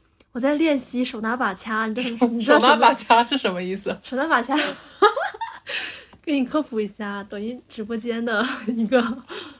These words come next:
Speaker 1: 一个玩法，也不是玩法，就是大家经常是聊的手拿把掐。
Speaker 2: 没错。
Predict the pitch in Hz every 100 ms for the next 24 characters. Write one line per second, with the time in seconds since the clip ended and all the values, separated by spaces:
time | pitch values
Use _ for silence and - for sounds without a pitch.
0 | _ - 220 240 208 190 226 196 104 131
1 | 233 _ _ _ _ _ 208 202 277 190
2 | 220 165 170 220 226 226 233 240 220 -
3 | 240 202 202 - - - 202 185 190 220
4 | 208 185 - - - - _ - 214 233
5 | 196 - 185 208 - - 233 220